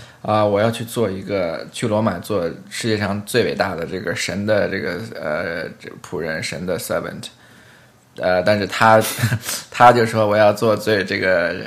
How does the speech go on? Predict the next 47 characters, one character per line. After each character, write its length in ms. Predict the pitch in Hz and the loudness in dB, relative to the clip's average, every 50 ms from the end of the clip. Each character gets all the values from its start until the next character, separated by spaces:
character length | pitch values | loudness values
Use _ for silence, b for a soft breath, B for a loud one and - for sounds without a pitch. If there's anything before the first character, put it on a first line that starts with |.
| - 78 92 90 - | -10 -12 -12 -12 -10
这 160 | - 104 107 | -8 -6 -6
个、 480 | 98 90 87 85 80 85 85 78 71 65 | -4 -2 -2 -2 -2 -2 -4 -6 -8 -8
这 120 | - 113 107 | -8 -6 -6
个 60 | 104 | -6
最 140 | - 113 98 | -2 -2 -2
好 240 | 95 - - 71 76 | -2 -2 -4 -6 -4
的 80 | 82 | -4
一 60 | 87 | -4
个 60 | 92 90 | -4 -4
印 160 | 104 104 117 | -6 -6 -6
刷 180 | 113 101 80 | -4 -4 -4
师。” 340 | 101 - - - - 90 90 - - - _ - - - - | -4 -4 -6 -6 -6 -8 -10 -10 -12 -18 _ -20 -20 -18 -12
所 100 | - - | -10 -10
以 60 | - | -6
他 80 | - 104 | -4 -4
们 100 | 104 92 | -4 -4
俩 40 | 80 | -4
就 80 | 87 98 | -6 -6
一 140 | 104 113 107 | -6 -8 -8
起 140 | - - | -12 -14
去 240 | - - - - 110 | -14 -12 -10 -8 -6
了。 260 | 87 - - - - - b b b b b b | -6 -6 -8 -10 -14 -20 b b b b b b
后 200 | b - - 110 | b -2 0 2
来 100 | 101 98 | 2 2
他 160 | 101 113 107 | 2 2 0
朋 300 | 101 - - - 85 95 | -2 -2 -6 -10 -6 -4
友 260 | 101 104 95 92 87 78 | -2 0 0 0 -2 -2
提 160 | - - 104 | -4 -8 -8
前 160 | 110 104 87 | -6 -6 -6
回 160 | 110 - - | -4 -6 -4
来 160 | 69 71 64 | -2 -2 -2
了， 140 | 67 - 64 | -2 -4 -6
因 120 | 67 71 76 | -6 -6 -6
为 280 | 73 76 - - - - B B B B B B B B B B B B B _ _ _ _ - | -6 -6 -8 -8 -12 -14 B B B B B B B B B B B B B _ _ _ _ -2
在 180 | 110 101 95 | -2 -2 -2
那 180 | 87 95 90 82 | -2 -4 -4 -4
个 160 | - 98 90 | -2 0 0
罗 160 | 82 87 92 | 0 2 2
马 160 | 113 110 104 | 2 4 2
打 200 | 104 - - - | 2 2 0 -2
拼 200 | - - 110 101 | -2 -2 -4 -4
也 120 | 90 85 85 | -2 -4 -6
挺 180 | - - - | -6 -8 -8
辛 220 | - - 110 113 110 | -8 -6 -4 -4 -4
苦 120 | - - - - - | -2 -4 -6 -6 -6
的， 380 | - - - - - - - - - - | -6 -6 -6 -4 -4 -6 -6 -6 -8 -14
<laughs> 160 | - - | -20 -14